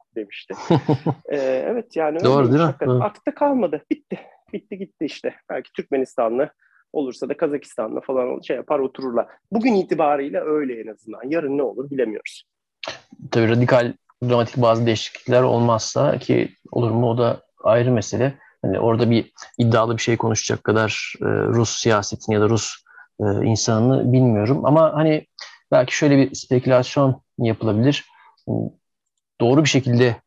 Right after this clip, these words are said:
Speaker 2: e, mobilize edilirse, e, Ruslar da inatçı bir millettir.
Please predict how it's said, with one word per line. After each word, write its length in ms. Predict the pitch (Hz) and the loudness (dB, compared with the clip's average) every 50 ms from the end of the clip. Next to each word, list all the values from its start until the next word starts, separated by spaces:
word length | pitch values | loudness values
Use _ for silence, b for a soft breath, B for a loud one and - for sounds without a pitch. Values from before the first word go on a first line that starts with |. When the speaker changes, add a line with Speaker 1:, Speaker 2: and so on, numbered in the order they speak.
| _ - | _ -4
Speaker 2:
e, 340 | 117 110 107 104 104 107 117 | -2 0 2 2 2 2 2
mobilize 480 | 113 113 120 110 120 120 120 110 120 120 | 2 2 2 2 4 4 4 4 4 2
edilirse, 540 | 113 117 120 123 131 123 117 - - 151 156 160 - B B B B B - 120 | 2 4 4 4 4 4 2 0 0 0 0 0 -2 B B B B B -6 -4
e, 40 | |
Ruslar 480 | 113 104 107 113 110 - - 131 123 120 | -2 0 0 0 0 2 0 0 2 4
da 40 | 143 | 4
inatçı 420 | 151 135 120 117 - - - 139 | 4 4 2 0 0 0 2 4
bir 60 | 127 | 4
millettir. 720 | 113 101 98 98 92 - _ - 135 135 - - - _ | 4 2 2 0 -2 -2 _ -2 -2 -2 -2 -6 -10 _